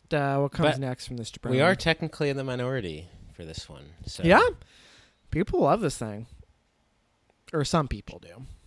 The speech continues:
Speaker 2: check her out and make your own opinion.
Speaker 1: It's on Netflix now.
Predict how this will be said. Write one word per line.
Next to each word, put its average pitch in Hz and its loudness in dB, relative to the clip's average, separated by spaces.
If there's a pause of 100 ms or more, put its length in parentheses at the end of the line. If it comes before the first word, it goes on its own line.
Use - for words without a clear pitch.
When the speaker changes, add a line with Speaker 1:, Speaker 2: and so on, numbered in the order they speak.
(580)
Speaker 2:
check - -6
her 95 -6
out 104 -4
and 101 -10
make 101 -8
your 101 -10
own 104 -8
opinion. 101 -18 (440)
Speaker 1:
It's - -14
on 113 -4
Netflix 120 -6
now. 139 -2